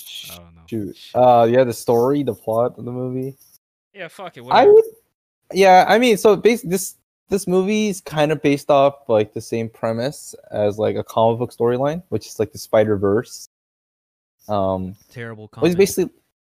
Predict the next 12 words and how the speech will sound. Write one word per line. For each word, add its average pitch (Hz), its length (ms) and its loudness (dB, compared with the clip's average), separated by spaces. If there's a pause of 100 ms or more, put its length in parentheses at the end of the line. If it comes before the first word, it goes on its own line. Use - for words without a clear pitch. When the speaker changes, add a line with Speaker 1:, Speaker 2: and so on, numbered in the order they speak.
(140)
Speaker 2:
yeah, 127 220 2
it's 120 120 0
not 175 120 2
a - 20 -4
very 151 180 4
good 123 120 0
comic. 110 640 0
There's 110 200 -6
two 131 540 -4 (400)
different 107 320 -10
ones, 101 360 -6
but 98 320 -2